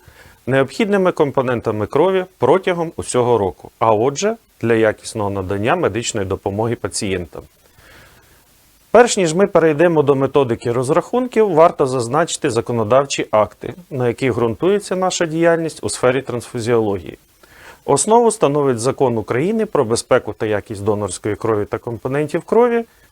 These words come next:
від тридцятого вересня дві тисячі двадцятого року.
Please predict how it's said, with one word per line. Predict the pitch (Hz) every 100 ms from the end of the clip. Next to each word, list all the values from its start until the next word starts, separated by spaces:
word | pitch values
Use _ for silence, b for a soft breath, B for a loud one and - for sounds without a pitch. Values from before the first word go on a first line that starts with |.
| -
від | 117 127
тридцятого | - 120 - 120 - 123
вересня | 139 233 214 190 180
дві | 107
тисячі | - 147 143 -
двадцятого | 90 92 - 113 - 117
року. | 101 92 -